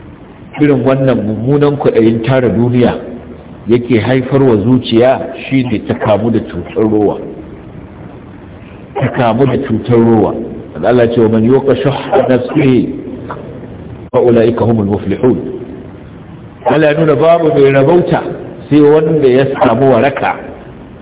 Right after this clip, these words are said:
daga matsananciyar cutar rowa. Duk wanda ta kama, to wannan ya halaka. Tsananin cutar rowa.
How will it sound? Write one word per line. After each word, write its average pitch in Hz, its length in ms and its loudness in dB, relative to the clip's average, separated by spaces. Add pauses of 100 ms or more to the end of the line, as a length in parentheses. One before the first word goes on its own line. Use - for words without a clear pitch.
(120)
daga 117 360 2
matsananciyar 151 800 2 (100)
cutar 110 340 -2
rowa. 107 400 2 (2750)
Duk 175 160 2
wanda 180 280 2
ta - 120 0
kama, 147 380 0 (1200)
to 117 60 -2
wannan 127 260 2
ya 120 100 2
halaka. 101 400 -2 (2250)
Tsananin 147 400 2
cutar 131 280 2
rowa. 135 280 4